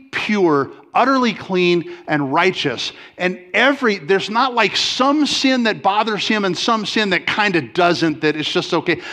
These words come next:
It's all offensive to him. It's all an affront. It is all a pollution to his perfect holiness. This is why sin needs to be dealt with.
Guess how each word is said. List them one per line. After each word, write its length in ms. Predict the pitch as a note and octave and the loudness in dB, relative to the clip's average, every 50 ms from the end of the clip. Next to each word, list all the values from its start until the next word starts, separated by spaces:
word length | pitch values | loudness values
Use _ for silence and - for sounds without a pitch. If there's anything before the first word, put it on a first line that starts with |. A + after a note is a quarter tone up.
| - - - | -14 -10 -4
It's 260 | - A#3+ B3 - - - - | 0 0 0 0 0 -4 -2
all 440 | - G#3 A#3 C4+ D#4+ E4 D#4+ C#4+ A3+ | 2 2 4 6 6 6 4 4 2
offensive 680 | F3+ D#3 - - - C4+ D4+ D4 - - G#3+ F#3+ - - | 2 -2 -2 0 0 2 2 2 0 0 0 0 0 -2
to 200 | - - E3+ C#3 | -4 -4 -2 0
him. 320 | D3+ D3 A#2 G2 F2+ D#2 - _ _ _ _ _ _ _ _ _ _ _ _ _ _ _ - - - - | 0 -2 -2 -4 -8 -16 -20 _ _ _ _ _ _ _ _ _ _ _ _ _ _ _ -20 -18 -6 -2
It's 220 | A#3+ A3+ A3+ - | -2 0 0 -2
all 420 | - - A3+ A#3+ C4+ D4+ D#4 D4+ D4 | 0 2 4 4 6 6 6 6 4
an 80 | B3 | 4
affront. 840 | A3 E3+ - - - - - C#4+ D4 G#3 - - - - - - - - - _ _ _ _ _ _ _ _ _ - - - - - | 2 0 -2 -8 -6 0 2 4 4 2 2 -2 -8 -10 -10 -10 -10 -14 -20 _ _ _ _ _ _ _ _ _ -20 -20 -20 -12 -4
It 160 | - A3+ A3 | 0 2 2
is 160 | A3 G#3+ - | 2 2 2
all 360 | C4 A3 A3 B3 C4+ D4 C#4+ A3+ | 4 4 6 6 6 4 4 2
a 80 | G3 | 0
pollution 960 | - - - - G3+ F#3 F3+ F3+ G3 A#3 C#4+ C#4+ - - - F3+ E3 E3 - - - - - | -2 -2 -2 2 2 2 2 2 2 4 4 4 2 2 0 0 0 0 -4 -10 -18 -16 -8
to 140 | - - G3+ | -2 0 0
his 240 | G3 F3 G3 F3+ - | 2 2 2 0 -2
perfect 420 | - - G3+ G#3 F#3+ - F#3 - | -4 -4 -2 -2 -2 -2 -4 -6
holiness. 600 | - - F#3+ F#3+ F#3 F3 D#3+ C3+ A#2+ A2 - - - - - - - | -6 -4 -4 -2 0 0 0 0 -2 -4 -8 -10 -14 -16 -20 -20 -12
This 340 | C3+ B2+ F#3+ B3+ C4 - - | -4 0 2 2 2 0 0
is 240 | C#4+ D4 D4+ - - | 0 0 0 0 -2
why 440 | A3+ G3 F3 D#3+ D#3 D#3 D#3 E3 - | -2 0 0 2 2 2 2 0 -2
sin 600 | - - - - F#3+ F3 D3+ C#3 C#3+ C#3 - - - - | -4 -4 -2 0 2 2 2 2 0 -2 -6 -10 -16 -6
needs 320 | - D#3 D#3 D#3 D3 - - | -2 0 0 0 0 -2 -4
to 100 | - D3 | -6 -4
be 160 | C3+ D3+ E3+ | -4 -4 -4
dealt 340 | E3+ A#3+ B3+ D4+ F3 D3 - | -2 0 2 2 0 -2 -4
with. 300 | D3 C3+ B2 - - | -8 -8 -8 -8 -8